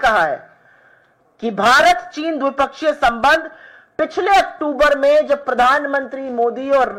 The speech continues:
राष्ट्रपति शी Jinping की कजान में मुलाकात हुई थी, उसके बाद से लगातार सुधर रहे हैं।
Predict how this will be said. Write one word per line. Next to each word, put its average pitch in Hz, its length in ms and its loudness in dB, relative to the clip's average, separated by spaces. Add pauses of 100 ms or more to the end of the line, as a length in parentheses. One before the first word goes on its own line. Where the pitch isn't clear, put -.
राष्ट्रपति 247 560 -2
शी 247 200 -14
Jinping 247 400 -12
की 262 160 -18 (140)
कजान 247 400 0
में 254 100 -4
मुलाकात 220 540 -2
हुई 214 100 -14
थी, 339 260 -12 (360)
उसके 330 340 -6
बाद 349 220 2
से 427 200 -6
लगातार 359 520 0
सुधर 330 460 0
रहे 240 100 0
हैं। 131 220 -10